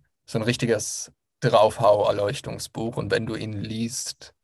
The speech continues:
ich weiß zwar nicht, was Erleuchtung bedeutet, weil man's ja nicht erklären kann und so weiter, aber wenn man, wenn ich's lese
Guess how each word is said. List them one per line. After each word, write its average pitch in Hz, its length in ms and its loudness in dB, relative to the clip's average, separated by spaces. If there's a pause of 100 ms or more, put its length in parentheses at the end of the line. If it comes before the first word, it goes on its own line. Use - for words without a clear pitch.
(920)
ich 135 120 -4
weiß 123 200 6
zwar 131 120 4
nicht, 117 160 2
was 113 140 2
Erleuchtung 110 840 -4 (440)
bedeutet, 110 920 0
weil 101 120 -6
man's 101 180 -8
ja - 60 -10
nicht 139 200 -4
erklären 107 500 -2
kann 107 180 -10
und 110 80 -10
so 104 140 -8
weiter, 107 220 2
aber 104 200 -2
wenn 104 120 0
man, 104 160 -4
wenn 113 140 0
ich's - 180 -6
lese 120 640 0